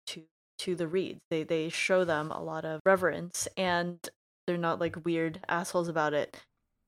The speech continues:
Bran watches the newcomers, noting that the girl with, oh, and says Howland Reed was a great friend to his father and that these two are his children. Bran watches the newcomers, noting that the girl wears lambskin breeches and a sleeveless jerkin covered in bronze scales.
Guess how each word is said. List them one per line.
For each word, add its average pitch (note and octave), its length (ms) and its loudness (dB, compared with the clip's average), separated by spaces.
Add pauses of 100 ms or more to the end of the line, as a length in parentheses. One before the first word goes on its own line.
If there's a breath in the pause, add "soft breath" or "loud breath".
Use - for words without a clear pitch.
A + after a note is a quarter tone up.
Bran C4 340 8
watches C#4 300 2
the C4 80 0
newcomers, F3+ 500 0
noting F#3+ 220 4
that F#3+ 160 4
the F#3+ 60 2
girl B3 480 6
with, A3 400 4 (380)
oh, F3 140 4 (380)
and G#3 100 0
says G#3+ 160 6
Howland A3+ 260 8
Reed A#3 160 2
was G#3 140 4
a G3+ 40 0
great F#3 320 2
friend F#3 160 2
to F#3+ 60 -4
his F#3 100 -4
father E3 200 4
and E3 120 -2
that D3+ 120 -2
these E3+ 160 -2
two F3+ 120 -2
are E3 100 2
his F#3 140 0
children. D#3+ 460 -2 (420)
Bran A#3+ 380 4
watches G#3 360 4
the G#3+ 80 -2
newcomers, F3 560 -2
noting F#3+ 260 4
that G3+ 160 2
the G#3+ 60 0
girl E3+ 300 4
wears E3 260 2
lambskin E3+ 420 -2
breeches E3+ 520 0
and E3+ 180 -2
a E3+ 60 0
sleeveless G3 480 -4
jerkin D#3+ 540 -2
covered D#3+ 240 0
in F3+ 100 -2
bronze F3+ 300 0
scales. D3+ 460 -2